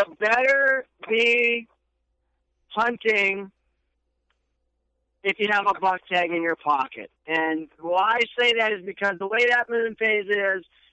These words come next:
your moon times are gonna be between, you know, ten till four and I believe five thirty on those couple days. You're gonna have bucks on their feet heading towards speed, especially if you've got a weather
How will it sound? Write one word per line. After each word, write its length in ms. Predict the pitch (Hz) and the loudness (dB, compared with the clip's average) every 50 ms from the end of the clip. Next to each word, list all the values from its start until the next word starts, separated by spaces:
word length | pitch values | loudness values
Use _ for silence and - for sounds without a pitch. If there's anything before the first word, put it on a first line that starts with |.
| _ | _
your 180 | 185 190 202 208 | -2 0 0 0
moon 340 | 208 226 233 247 254 254 - | 2 0 0 0 0 -2 -4
times 540 | - 220 226 226 226 220 220 220 220 202 214 | -4 0 0 2 2 2 2 0 -2 -4 -4
are 100 | 208 202 | -4 -4
gonna 220 | 208 208 208 202 | -4 -4 -4 -4
be 180 | 196 208 202 196 | -4 -2 -2 -2
between, 640 | 190 196 - - - 208 208 202 196 190 185 180 - _ _ _ _ _ _ - | -4 -6 -8 -6 -4 -4 -2 -2 -2 -2 -4 -6 -8 _ _ _ _ _ _ -6
you 120 | 208 208 | -4 -2
know, 240 | 202 190 180 170 170 - - - | 0 2 2 2 0 -2 -4 -2
ten 220 | 226 226 262 269 262 | -2 0 0 0 0
till 260 | - 254 254 247 220 - _ | 0 0 0 0 -2 -4 _
four 600 | 240 233 226 220 220 220 214 208 214 208 214 214 | 0 0 2 2 2 2 2 2 2 2 0 0
and 160 | 185 196 196 190 | -2 -2 0 0
I 120 | 185 190 | 0 0
believe 480 | 185 190 196 196 208 208 208 202 196 180 - - | 0 -2 -2 -2 0 0 0 0 0 -2 -4 -2
five 300 | 220 214 208 202 208 202 _ _ - | -2 0 0 0 -2 -6 _ _ -6
thirty 360 | 208 208 202 202 185 180 175 | -4 -2 -2 -2 -2 -2 -2
on 140 | 170 170 170 | -2 -2 0
those 200 | 175 175 180 - - | -2 -2 -2 -4 -4
couple 280 | 190 190 185 - 180 180 | -4 -4 -4 -4 -10 -12
days. 500 | 160 165 180 175 175 165 160 160 156 143 _ _ _ _ _ _ _ _ _ _ _ _ _ - | -6 -2 -2 0 0 0 0 -2 -2 -6 _ _ _ _ _ _ _ _ _ _ _ _ _ -2
You're 180 | - 233 269 294 | 0 0 2 2
gonna 260 | 302 285 247 226 233 | 2 0 0 0 0
have 200 | 240 233 190 165 | 0 0 0 -2
bucks 280 | 180 196 202 196 - - - | 0 0 0 0 -2 -2 -2
on 180 | 202 190 190 | -2 -2 -2
their 160 | 185 175 156 - - | -4 -6 -8 -8 -6
feet 300 | 190 185 190 202 190 160 | -4 -4 -4 -4 -4 -4
heading 280 | 165 165 170 165 165 160 | -2 -2 -2 -2 -4 -6
towards 320 | - 175 175 165 160 - - - - | -2 0 0 0 0 -4 -10 -18 -10
speed, 340 | - 190 190 180 175 160 151 | -4 -2 -2 0 0 -2 -2
especially 760 | 143 - - - - - 254 277 311 294 - - 233 214 208 | -4 -8 -10 -14 -4 0 0 0 0 0 -4 -4 -2 -2 -2
if 100 | 202 - - | -2 -4 -6
you've 220 | 226 226 214 185 | -10 -10 -6 -2
got 220 | 214 208 202 196 | 0 2 2 2
a 60 | 185 175 | 0 -2
weather 400 | 165 180 190 202 233 233 214 | 0 0 0 2 2 0 -2